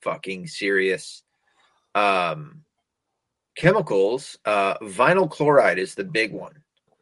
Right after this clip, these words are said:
that I've heard. Uh, butyl acry-, acrylate. E-, fucking good luck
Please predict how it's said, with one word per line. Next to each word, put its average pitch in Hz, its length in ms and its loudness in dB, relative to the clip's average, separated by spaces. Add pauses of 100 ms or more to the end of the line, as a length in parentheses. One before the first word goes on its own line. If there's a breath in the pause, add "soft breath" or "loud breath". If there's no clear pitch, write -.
(320)
that 92 80 -2
I've 90 180 0
heard. 85 460 -4
Uh, 85 500 -6 (240)
butyl 139 640 4 (100)
acry-, 120 500 0 (120)
acrylate. 160 760 2 (920)
E-, - 280 2
fucking - 520 -10
good 160 180 4
luck 139 360 2